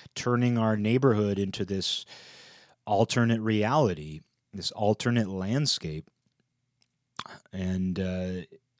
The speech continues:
it was just, it was interesting, though. Even, like, at, we were playing Aliens, you know, and, and of course, nobody was Ripley, 'cause nobody wanted to be a woman.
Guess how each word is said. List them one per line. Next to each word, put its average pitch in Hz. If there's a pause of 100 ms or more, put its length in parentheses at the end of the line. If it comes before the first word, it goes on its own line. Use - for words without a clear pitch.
(800)
it 104
was 107
just, 113
it 123
was 117
interesting, 127
though. 104
Even, 139
like, 139
at, -
we 123
were 120
playing 135
Aliens, 104 (1700)
you 90
know, 107
and, 117
and 120
of -
course, 139
nobody 117
was 92
Ripley, 92 (120)
'cause 92
nobody 98
wanted 95
to 87
be 90
a 85
woman. 104